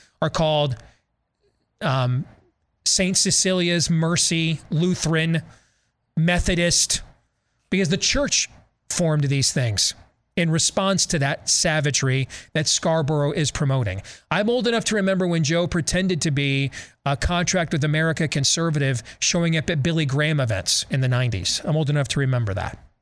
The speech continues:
all right? Nothing he says there is true. It's all easily disproven. But in an era where the church does not catechize its people,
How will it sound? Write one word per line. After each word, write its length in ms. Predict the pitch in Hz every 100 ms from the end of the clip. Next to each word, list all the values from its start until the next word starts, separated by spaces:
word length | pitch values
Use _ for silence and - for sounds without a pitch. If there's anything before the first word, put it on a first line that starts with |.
| _ _ -
all 80 | 117
right? 220 | 131 - - - _ _ _
Nothing 500 | 156 165 214 - 247
he 160 | 208 226
says 340 | - 208 170
there 260 | 139 139 143
is 220 | 156 135
true. 400 | - - 107 139
It's 160 | 160 175
all 260 | 165 170
easily 520 | 262 240 277 214 185 170
disproven. 720 | 165 - - 185 131 82 156 - _ _ _ _ _ _ _ _ _ _ _ _ _ -
But 180 | 151 190
in 100 | 190
an 140 | 190 220
era 280 | 208 208 196
where 180 | 185
the 100 | 170
church 380 | 165 - 190 -
does 200 | 170 143
not 400 | 143 139 175 -
catechize 840 | - 131 135 165 175 165 170 170 -
its 180 | 170
people, 440 | - 196 220 226